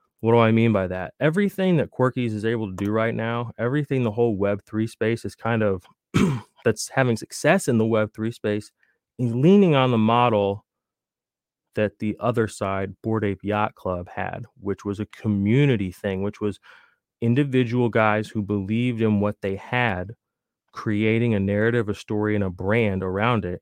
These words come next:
and then the community itself making that brand equitable. There's a symbiotic relationship.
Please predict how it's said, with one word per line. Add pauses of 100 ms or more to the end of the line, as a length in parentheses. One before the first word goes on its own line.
and
then (600)
the
community
itself (200)
making
that
brand
equitable.
There's
a
symbiotic
relationship.